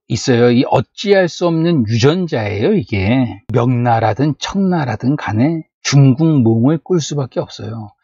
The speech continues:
얘들은 중국을 상당히 두려워하거든요. 그래서 중국 애들도 협박을 하는 게, 댓글 부대를 동원해서 "중국에 밑보이면 우리 대한민국은 망합니다"라는 식으로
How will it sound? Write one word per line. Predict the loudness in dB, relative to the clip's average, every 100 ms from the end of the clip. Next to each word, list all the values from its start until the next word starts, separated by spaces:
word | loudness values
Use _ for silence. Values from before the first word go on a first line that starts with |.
| _ -2
얘들은 | 2 2 0
중국을 | 0 4 4 6 4 2
상당히 | 2 4 6 6 6 2 0
두려워하거든요. | -4 2 4 6 2 0 -4 -6 -6 -6 -8 -12 -18 _ _
그래서 | 0 0
중국 | 2 4 4 4 4
애들도 | 4 2 0 2 0
협박을 | -2 -8 2 2 2 -2
하는 | 0 0 0
게, | 4 4 2 -4 -6
댓글 | -4 -4 2 4 4
부대를 | 2 0 2 0
동원해서 | -2 0 2 2 0 -2 -4 -4 _ -2
"중국에 | 4 6 6 4 2 4 2 0
밑보이면 | -2 -4 0 2 4 4 2 4 2 4
우리 | 4 4 4 2 0 -4 -8 -10
대한민국은 | -2 2 2 2 0 -2 0 0 0
망합니다"라는 | 0 0 -2 -2 -2 -2 -2 -4
식으로 | -4 -8 -6 -2 0 0 -2